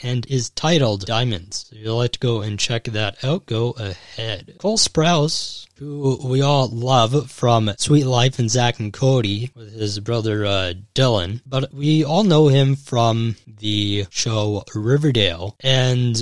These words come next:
you know, there are many reboots happening. Many reboots, or they were in the talks. Like the Lizzie McGuire reboot that was going to happen, but it wasn't, it didn't, it, it just fell apart. But so anyway, Cole Sprouse,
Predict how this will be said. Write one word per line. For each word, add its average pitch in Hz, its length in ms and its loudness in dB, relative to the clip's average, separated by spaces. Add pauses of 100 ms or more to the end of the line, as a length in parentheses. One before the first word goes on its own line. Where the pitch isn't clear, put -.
(140)
you 151 140 0
know, 135 320 2 (120)
there 160 200 4
are 175 60 4
many 185 340 2
reboots 131 640 4
happening. 101 640 -6
Many 147 320 0
reboots, 131 760 2
or 151 280 4
they 143 160 6
were 143 160 4
in 139 160 2
the 117 80 0
talks. - 600 -4
Like 131 280 -6
the 165 80 -2
Lizzie 131 280 0
McGuire 113 600 0
reboot 127 460 4
that 107 200 0
was 120 320 -2
going 120 260 -2
to 98 140 -4
happen, 123 580 -2
but 104 260 -6
it 123 60 -14
wasn't, 127 300 0
it 123 80 -4
didn't, 135 260 2
it, 117 360 -4
it 127 40 -6
just 131 200 2
fell 117 160 4
apart. 101 340 -2
But 147 300 -4
so 147 240 4
anyway, 143 540 2
Cole - 180 -6
Sprouse, 135 580 0